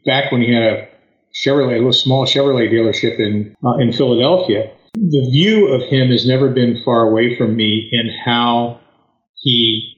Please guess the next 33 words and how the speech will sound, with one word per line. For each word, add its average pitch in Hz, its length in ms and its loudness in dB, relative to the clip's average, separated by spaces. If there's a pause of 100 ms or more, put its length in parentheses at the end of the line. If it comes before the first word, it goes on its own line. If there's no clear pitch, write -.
(100)
does 123 240 0
things. 101 200 -10
He's, 127 400 0
he's 117 280 -2
created 127 640 0
a 110 240 0
recipe 135 720 -2
for 135 100 0
success, - 680 -2 (120)
and 113 100 -2
it 113 80 -2
doesn't 127 300 0
matter 120 260 0
the 120 100 -2
business. 117 500 -2
He 117 120 -6
just 110 180 -2
applies 113 520 0
the 143 100 0
recipe. 110 680 -2 (680)
He - 880 -4 (100)
finds 123 340 0
good 127 260 0
people, 120 500 -2
and 120 100 -2
he 113 160 0
lets 113 240 0
them 117 340 -4
do 117 400 2 (120)
what - 240 -2
they 110 200 0
do. - 300 -4 (320)
And, 117 360 0